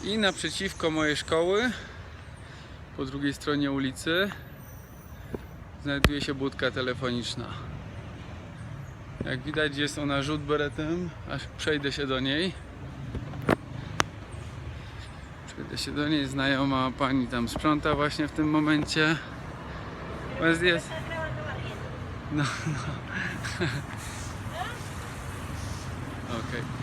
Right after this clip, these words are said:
I przy tej właśnie budce, e, w tym właśnie miejscu, w którym stoję, jakieś trzy dni temu zastrzelili gościa,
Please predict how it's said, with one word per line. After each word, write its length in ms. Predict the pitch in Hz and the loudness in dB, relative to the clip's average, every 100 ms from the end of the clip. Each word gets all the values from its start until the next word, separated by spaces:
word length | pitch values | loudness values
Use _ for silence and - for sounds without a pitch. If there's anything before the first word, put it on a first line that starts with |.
| - - - - | -4 -4 -4 -2
I 40 | 139 | 0
przy 200 | - 175 | 2 2
tej 220 | 185 175 | 4 4
właśnie 340 | 156 156 - 147 | 6 4 4 2
budce, 640 | 143 139 127 151 156 202 - - - - - - - - - - - - - - - | 2 0 2 6 8 6 2 -4 -4 -6 -6 -8 -8 -6 -6 -6 -6 -6 -6 -6 -4
e, 920 | - 135 135 135 135 135 135 135 139 139 - - - - - - - - - - - - - - - - - - - - - | 0 2 4 2 2 2 2 2 0 -2 -4 -4 -6 -8 -8 -8 -6 -6 -6 -8 -8 -6 -6 -6 -4 -4 -4 -4 -4 -4 -2
w 40 | 151 | 0
tym 200 | 156 151 | 2 4
właśnie 320 | 147 - 147 | 4 4 2
miejscu, 400 | 143 143 - 135 | 4 2 0 -2
w 80 | - | 0
którym 280 | 147 139 | 2 2
stoję, 600 | - 151 139 147 170 202 196 - - - - - - - - - - - - | 2 4 4 6 4 4 0 -6 -6 -6 -6 -6 -6 -8 -8 -8 -8 -8 -4
jakieś 280 | 147 143 151 | -2 0 -2
trzy 260 | - 165 156 | 0 0 0
dni 460 | 139 143 143 151 | 0 -2 2 2
temu 320 | 143 151 151 143 | 4 4 4 4
zastrzelili 720 | 143 - - 143 139 135 131 | 4 4 4 6 6 4 4
gościa, 640 | 131 131 - 156 165 190 | 4 4 4 8 8 8